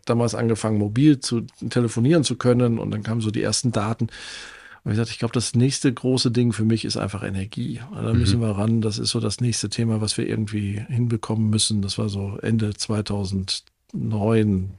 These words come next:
Speaker 1: zehn, so in der Größenordnung.
Speaker 2: Mhm.
Speaker 1: Und bin dann zurückgekommen und hab erst für einen amerikanischen Konzern gearbeitet, äh,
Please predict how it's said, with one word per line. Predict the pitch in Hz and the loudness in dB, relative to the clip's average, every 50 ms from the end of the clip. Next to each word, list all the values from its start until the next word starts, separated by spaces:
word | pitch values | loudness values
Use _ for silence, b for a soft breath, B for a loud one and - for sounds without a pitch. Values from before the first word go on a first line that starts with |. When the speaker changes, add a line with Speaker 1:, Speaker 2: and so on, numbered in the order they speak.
| _ | _
Speaker 1:
zehn, | - - - - 113 113 113 110 104 | -4 -2 0 0 0 0 0 -2 -2
so | 104 104 | -2 -4
in | 104 | -4
der | 104 104 | -4 -6
Größenordnung. | - - 113 107 - - 104 101 104 - _ _ _ B B B B B B B B B | -4 -4 -6 -4 -4 -6 -8 -8 -10 -12 _ _ _ B B B B B B B B B
Speaker 2:
Mhm. | 98 90 80 101 139 151 | 2 2 4 2 2 2
Speaker 1:
Und | - 120 | 2 0
bin | 104 117 117 | 2 2 2
dann | 120 110 | 2 0
zurückgekommen | - - 123 135 175 156 - - 139 131 135 135 127 | 0 -2 0 2 2 2 4 4 2 2 2 0 0
und | 113 117 107 | -2 -4 -4
hab | 113 - - | -4 -4 -4
erst | - 110 113 - | -2 -2 -2 -2
für | - 120 | -2 0
einen | 117 | 0
amerikanischen | 113 113 113 107 - 117 123 127 113 - 123 | 0 0 0 0 0 -2 -2 -2 -2 -2 -2
Konzern | 110 113 104 101 - 110 123 147 | -2 -2 -2 0 0 0 0 0
gearbeitet, | 147 143 127 131 135 135 131 123 131 127 123 - - - | 0 0 0 0 0 0 0 0 -2 -2 -4 -4 -4 -2
äh, | 110 107 104 | -2 -2 -2